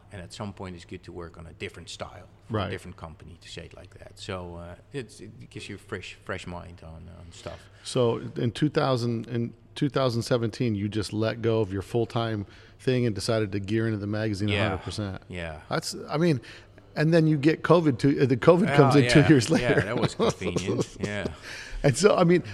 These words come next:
Speaker 2: but y-, you know, I, I think there's something to be said for, you have such a passion for what you do, you're willing to take a risk, and to have a supportive spouse, a wife
Speaker 1: Yeah,
Speaker 2: that
Speaker 1: yeah,
Speaker 2: says,
Speaker 1: yeah.
Speaker 2: "Hey, I think you can," you know, she believes in you that you
Speaker 1: Yeah.
Speaker 2: can do it.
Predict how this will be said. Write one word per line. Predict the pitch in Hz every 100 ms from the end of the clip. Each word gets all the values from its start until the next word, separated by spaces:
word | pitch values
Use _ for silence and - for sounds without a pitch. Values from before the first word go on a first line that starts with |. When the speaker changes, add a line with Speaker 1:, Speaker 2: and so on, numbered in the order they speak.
| -
Speaker 2:
but | 147 196
y-, | 190 208
you | 196 202
know, | 196 175
I, | - 147 - 147
I |
think | 156 196
there's | 175 135 -
something | 147 147 127
to | 127
be | 110
said | - 160 170 131
for, | - 113 104 98 - - - - -
you | 139 127
have | 127 117
such | - - -
a | 131
passion | - - 120 127 - 123
for | 110 110
what | 107 110 - -
you | 110
do, | 107 135 156 123 110 - - - -
you're | 127 123
willing | 123 123
to | 117
take | - 117 101
a |
risk, | 143 151
and | 127
to | 110
have | 117 113
a | 110
supportive | 123 - 127 110 85
spouse, | - 147 151 151 -
a | 110
wife | 107 143 151 98
Speaker 1:
Yeah, |
Speaker 2:
that | 110
Speaker 1:
yeah, | 107
Speaker 2:
says, | 120 110 101 156
Speaker 1:
yeah. |
Speaker 2:
"Hey, | 190 143
I | 107
think | 123 117 127
you | 123
can," | 120 107
you | 131 143
know, | 117
she | - 139
believes | 110 107 127 180 139
in | 110
you | 113
that | 110
you | 113
Speaker 1:
Yeah. | 101
Speaker 2:
can | 98
do | 143
it. | 165